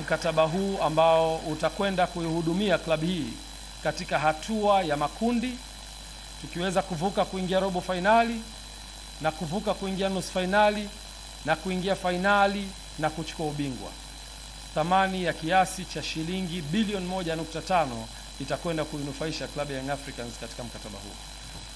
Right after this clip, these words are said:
Mkataba huu ni mkataba wa muda mfupi tu utakaoenda kuihudumia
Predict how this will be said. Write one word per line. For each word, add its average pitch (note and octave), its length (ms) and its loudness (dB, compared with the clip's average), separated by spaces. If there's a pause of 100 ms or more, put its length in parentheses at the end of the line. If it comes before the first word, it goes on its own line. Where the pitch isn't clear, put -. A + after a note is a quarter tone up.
(2250)
Mkataba G3 320 2
huu A3+ 240 6
ni G#3 80 4
mkataba F#3 420 2
wa F3+ 60 4
muda F3+ 200 2
mfupi G#3 380 -2
tu C#4 220 -2
utakaoenda F3+ 680 -2
kuihudumia F3+ 800 -2